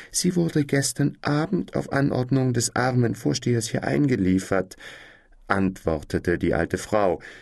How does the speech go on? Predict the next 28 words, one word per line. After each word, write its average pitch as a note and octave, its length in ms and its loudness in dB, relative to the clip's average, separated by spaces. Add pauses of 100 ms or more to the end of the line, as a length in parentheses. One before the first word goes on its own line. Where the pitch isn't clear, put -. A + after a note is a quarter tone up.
(200)
„Man C#3 220 2
fand E3 260 -2
sie - 120 0
auf - 120 -6
der - 120 0
Straße - 540 -2
ohnmächtig, E3 680 0
sie D3+ 100 0
muss C#3+ 340 0
weit B2 280 0
gelaufen B2 480 0
sein, A#2 260 0
denn A2+ 140 2
ihre A2+ 220 0
Schuhe B2+ 380 2
waren A2+ 280 0
ganz A2 360 -2
zerrissen. B2 640 0 (260)
Jedoch B2 400 0
woher B2+ 320 2
sie G3+ 160 -2
kam A2+ 420 -2
oder G2 220 -2
wohin G#2 240 0
sie F#2+ 220 0
wollte, F#3+ 340 2
weiß - 240 -2
niemand.“ - 500 -6